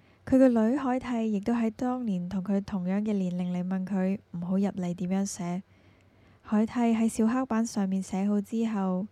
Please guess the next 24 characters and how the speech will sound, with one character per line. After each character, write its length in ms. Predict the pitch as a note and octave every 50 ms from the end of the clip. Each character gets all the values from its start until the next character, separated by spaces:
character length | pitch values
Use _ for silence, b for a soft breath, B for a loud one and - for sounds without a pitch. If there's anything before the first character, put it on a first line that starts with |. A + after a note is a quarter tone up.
| b b b b b
就 140 | - F#3+
掛 200 | F#3 - F#3 F#3
咗 160 | F#3 F#3+ F#3+ G3
喺 140 | G3+ G3+
門 180 | G3+ G3+ F#3 E3+
上 280 | F3+ - G3 F3+ F3+ F3+
面， 280 | F3+ F3 F3 F3 F#3+ - _ _ _ _
然 220 | - F3+ F3 F#3 G3+
後 120 | F#3 F#3
將 200 | F#3+ - A3 A3
門 140 | G#3+ F#3+ E3+
閂 300 | F3 - - F#3 F#3+ F#3+
上。 360 | F#3 - E3+ E3+ F3 F#3+ A3 - _ b b b b b b b b b b b b b b b b b b -
後 220 | - - A#3+ A#3
來 260 | A3+ G#3+ G3 F#3+ G3
克 220 | G#3 - C#4+ C4+ B3+
里 100 | A3+ G#3+
斯 220 | G#3+ - - A#3+
汀 160 | A3+ A#3 A3+ A3+
對 100 | A3+ G3+
住 160 | G3 F#3+ F3+
海 220 | F#3 F#3+ F3+ F#3
蒂 180 | F#3 - G3 F#3
話： 300 | F#3 F#3 F#3 - - -